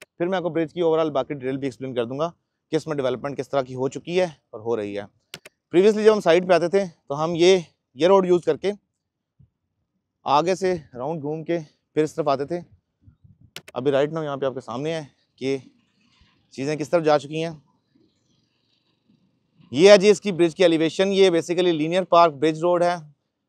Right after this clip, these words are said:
लीनियर पार्क रोड ब्रिज है ए और बी का, और इसके ऊपर से एक ब्रिज गुजरेगा और एक नीचे से, यानी कि ये चार क्रॉसिंग होंगी ब्रिज की, यानी कि दो क्रॉसिंग ऊपर से और दो क्रॉसिंग्स नीचे से। और इस तरफ जो एरिया आपको नज़र आ रहा है,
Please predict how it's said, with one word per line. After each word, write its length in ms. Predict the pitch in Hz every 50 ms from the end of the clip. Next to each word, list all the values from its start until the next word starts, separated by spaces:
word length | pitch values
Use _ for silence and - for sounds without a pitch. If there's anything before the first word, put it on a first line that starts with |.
| _ _ _ _ _ _ _
लीनियर 260 | 123 135 156 170 185 175
पार्क 280 | - 156 151 156 156
रोड 180 | 165 165 156 131
ब्रिज 200 | 117 156 175 170 185
है 140 | 190 185 - -
ए 120 | 143 156
और 80 | 156 147
बी 160 | 131 147 156
का, 200 | 160 202 196 196 - _ _ _ _ _ _ _ _ _ _ -
और 260 | 120 127 135 135 135 135
इसके 300 | - - 143 - - 170
ऊपर 340 | - - 147 147 - 185 196
से 120 | 185 208
एक 80 | 202 180
ब्रिज 180 | 180 185 165 165
गुजरेगा 360 | 165 147 143 156 143 156 156
और 100 | 156 147
एक 80 | 135
नीचे 260 | 135 123 107 - 117 110
से, 100 | 107 123
यानी 140 | 127 139
कि 120 | 135 131 151 160 160 156 135 139
ये 180 | 151 165 175 160 _ _ _ _ _ _ _ _ _ _ - -
चार 220 | 160 151 156 170
क्रॉसिंग 380 | 160 175 156 143 - 156 160 147
होंगी 160 | 139 143 160
ब्रिज 180 | 156 151 156 -
की, 200 | - 180 190 185 175 165 - _ _ _ -
यानी 200 | 117 127 135 143
कि 80 | 131 139
दो 180 | 123 139 147
क्रॉसिंग 360 | 147 160 151 147 156 156 147
ऊपर 180 | 143 127 - 175
से 220 | 170 196 196 196 180 - -
और 100 | 117 123
दो 160 | 113 139 143
क्रॉसिंग्स 420 | 139 143 143 135 - 165 170 - _ _ _ _ _ -
नीचे 240 | 131 135 113 131 120
से। 160 | 104 104 95 - _ _ _ _ _ _ _ _ _ -
और 160 | 117 123 - - -
इस 160 | - 170 - -
तरफ 380 | 208 202 208 180 - - _ _ _ _ _ _ _ _ _ _ _ _ -
जो 280 | 107 117 139 143 139 135
एरिया 260 | 123 127 127 127 147
आपको 100 | 147 139
नज़र 180 | 143 127 113 120
आ 80 | 120 117
रहा 100 | 120 139
है, 80 | 139